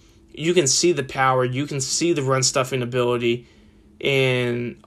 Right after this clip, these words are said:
all of that. Obviously, he could get better at rushing the passer, but there was a little bit too many times where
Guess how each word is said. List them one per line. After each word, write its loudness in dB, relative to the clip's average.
all 4
of 0
that. -2
Obviously, -2
he -4
could -10
get 0
better 2
at 0
rushing -4
the -14
passer, -4
but -2
there 2
was -2
a 0
little 6
bit -2
too -6
many -4
times -2
where -2